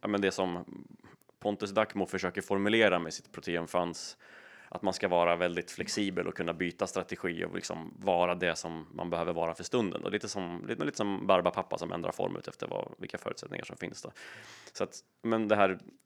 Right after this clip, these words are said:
eh, gamla talesättet från Buffett att "you don't have to swing at every pitch". Jag tycker man ska tänka om det, att har du liksom bara en strategi så måste du vänta väldigt länge på en pitch. Men om du är en ganska bred investerare och behärskar flera olika typer av investerare, då finns det betydligt fler möjligheter som du kan slå på.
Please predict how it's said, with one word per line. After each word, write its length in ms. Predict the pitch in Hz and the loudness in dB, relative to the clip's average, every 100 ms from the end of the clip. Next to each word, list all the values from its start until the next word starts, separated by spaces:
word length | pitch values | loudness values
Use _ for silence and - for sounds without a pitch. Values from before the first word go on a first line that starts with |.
| _ - | _ -12
eh, 160 | - - | -10 0
gamla 220 | 107 95 | 2 4
talesättet 400 | 101 95 90 - | 4 0 0 -4
från 120 | 92 | 2
Buffett 320 | 92 104 90 | 4 4 0
att 140 | - - | -2 0
"you 60 | 92 | 2
don't 160 | 90 | 2
have 120 | 87 | 0
to 80 | - | -6
swing 260 | - 92 87 | -2 0 2
at 100 | 95 | 2
every 160 | 92 | 0
pitch". 260 | 98 131 - | 2 2 2
Jag 100 | 95 | -2
tycker 160 | 107 101 | -2 -2
man 80 | 101 | -2
ska 100 | 107 | 0
tänka 280 | 101 87 | 0 4
om 280 | - 156 120 | 6 6 6
det, 160 | 85 80 | 4 4
att 160 | 87 | 2
har 240 | 101 127 151 | 2 4 6
du 120 | 135 | 6
liksom 260 | 104 - 90 | 4 0 4
bara 220 | 90 90 | 6 6
en 160 | 98 | 2
strategi 520 | 92 92 101 120 98 92 | 0 -4 -2 0 0 0
så 120 | 98 | 0
måste 240 | 95 - | -2 0
du 40 | 98 | 2
vänta 240 | 87 104 | 2 2
väldigt 220 | 90 90 | 0 0
länge 260 | 90 90 104 | 0 2 2
på 120 | 92 | 0
en 80 | 95 | -2
pitch. 280 | 110 - - | -2 -4 -4
Men 140 | 101 | -2
om 160 | 95 101 | 0 4
du 120 | 104 | 8
är 140 | 113 | 8
en 80 | 107 | 8
ganska 200 | 101 - | 4 0
bred 280 | 107 135 120 | 2 4 6
investerare 540 | 98 95 - 113 95 | 6 2 4 4 6
och 60 | 90 | 4
behärskar 340 | 92 110 - | 0 -2 -2
flera 300 | 87 95 98 | -4 -2 2
olika 220 | 95 95 - | 2 0 -4
typer 240 | 110 - | -2 2
av 100 | 120 | 2
investerare, 560 | 95 90 - 50 50 82 - - | 2 -2 0 0 0 -2 -8 -16
då 140 | 101 98 | -12 -6
finns 160 | 101 | -4
det 80 | 101 | -2
betydligt 360 | 95 - 95 92 | -2 0 -2 0
fler 240 | 104 92 | 2 2
möjligheter 440 | 85 90 98 101 | 2 2 2 0
som 120 | - 85 | -4 -4
du 120 | 85 | -2
kan 140 | 95 | -2
slå 240 | 101 160 104 | 0 0 0
på. 240 | - - | 0 -4